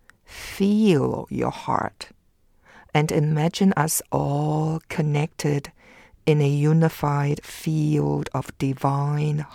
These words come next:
white light. And know that you are safe. All is well. And so it is.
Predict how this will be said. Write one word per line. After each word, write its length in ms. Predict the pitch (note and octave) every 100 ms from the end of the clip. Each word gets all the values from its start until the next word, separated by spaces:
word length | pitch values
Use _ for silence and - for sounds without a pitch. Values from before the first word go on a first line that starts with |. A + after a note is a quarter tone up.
| - -
white 320 | - - -
light. 480 | - - - - - _ _ _ _ _ _ _ _ _ _ _ - - - _ _ _ _ _ -
And 260 | C#3 C#3+ D#3+
know 280 | D#3 G3
that 500 | G3+ C3+ - - - - _ _ _ _ -
you 280 | C#3+ C3+ C3+
are 320 | C#3 D3 F3+
safe. 760 | - - - - - - - - _ _ _ _ _ _ _ _ _ _ _
All 920 | C3 C3 C#3+ C#3+ C#3+ D3 D3 D#3 D#3+ D#3+
is 240 | D#3+ -
well. 440 | C#3 - - D#3 - _ _ _ _ _ _ _ _ _ _ _ _ - -
And 240 | C#3 C3+
so 420 | - - - C#3 -
it 200 | - -
is. 520 | - - - - -